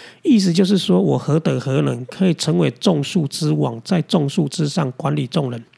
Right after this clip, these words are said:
因此呢，他讲这个事呢，这个橄榄树是谁呢？我们从这边猜测呢，他可能在讲当时他父亲基甸的事。因为当时呢，基甸呢，啊，拯救了以色列人，以色列人要他做他们的王，世世代代的子孙管理他们。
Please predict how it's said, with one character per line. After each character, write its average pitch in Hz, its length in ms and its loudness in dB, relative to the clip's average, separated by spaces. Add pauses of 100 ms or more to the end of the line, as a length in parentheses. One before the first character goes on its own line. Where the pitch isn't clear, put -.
(680)
因 208 180 4
此 175 140 2
呢， 131 140 0
他 - 100 -2
讲 127 240 -2
这 - 100 0
个 143 100 0
事 160 280 0
呢， 131 120 -2
这 190 120 0
个 156 80 2
橄 131 200 -4
榄 120 200 -4
树 151 180 0
是 160 100 -4
谁 117 300 -4
呢？ 120 240 -8 (240)
我 - 140 0
们 131 260 -2 (140)
从 143 200 -4
这 170 80 0
边 165 200 2
猜 151 240 -2
测 - 240 -2
呢， 123 120 -6
他 175 140 -2
可 156 160 -2
能 120 80 -2
在 156 100 0
讲 127 280 -4
当 151 240 -2
时 - 180 -6
他 147 180 -2
父 139 220 -2
亲 135 280 -4
基 139 220 -4
甸 139 200 0
的 120 80 -10
事。 123 260 -8 (800)
因 240 100 4
为 214 60 6
当 208 200 2
时 165 200 0
呢， 135 280 2
基 180 220 2
甸 160 240 2
呢， 131 320 -4
啊， 135 260 -6 (300)
拯 127 220 0
救 185 160 4
了 160 80 2
以 143 100 -4
色 160 220 0
列 147 160 2
人， 127 120 -4
以 156 140 -2
色 202 180 2
列 185 140 4
人 147 140 -4
要 160 180 2
他 151 300 -2
做 147 240 0
他 156 120 -2
们 147 160 0
的 127 120 -4
王， 120 280 -4
世 170 200 0
世 175 180 -2
代 156 180 0
代 143 140 -2
的 135 80 -4
子 123 220 -6
孙 147 240 -2
管 135 160 -6
理 131 100 -8
他 135 160 -12
们。 131 160 -8